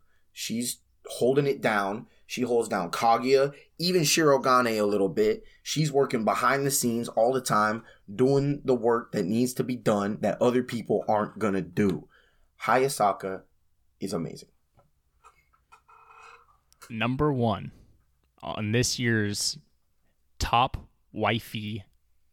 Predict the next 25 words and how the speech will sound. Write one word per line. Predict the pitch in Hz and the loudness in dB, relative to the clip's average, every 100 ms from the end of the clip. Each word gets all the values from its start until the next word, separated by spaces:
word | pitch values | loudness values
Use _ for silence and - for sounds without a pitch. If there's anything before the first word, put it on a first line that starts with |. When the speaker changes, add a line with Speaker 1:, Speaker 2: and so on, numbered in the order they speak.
| - | -14
Speaker 2:
list, | 101 95 - - - - _ _ _ _ _ _ _ _ _ _ _ - | -8 -8 -8 -10 -12 -16 _ _ _ _ _ _ _ _ _ _ _ -4
we | 208 | 0
have | 156 117 | 2 2
Nagumo, | 113 120 110 110 113 101 98 101 _ _ | 0 2 2 2 0 0 -2 -4 _ _
Miss | 135 160 - | -2 0 2
Nagumo | 120 95 95 95 101 - _ _ _ _ _ - | 0 -2 -4 -12 -12 -16 _ _ _ _ _ -6
from | 123 | -4
Summertime | - 120 113 113 104 | 0 0 0 0 0
Rendering. | 95 78 80 - - _ _ _ | -2 -6 -10 -14 -16 _ _ _
Now, | 123 107 90 - _ _ - | -2 -2 -2 -8 _ _ -10
you | 139 | -6
talk | 143 175 170 | -2 0 2
about | 147 131 123 _ _ - | 2 2 2 _ _ -6
probably | - 151 160 165 | -2 0 2 0
the | 135 120 | 0 0
most | 113 - - | 0 -2 0
badass | 101 110 110 110 - | 2 4 2 0 -2
female | - 107 107 104 | -2 0 0 0
character | - 98 95 101 | 0 -2 -2 -2
that | 98 | -2
we | 95 107 | -4 -2
saw | - 95 95 | 0 0 -2
the | 98 | -4
entire | 98 - - 113 110 | -6 -4 -2 0 2
year. | 98 95 80 | 0 -4 -8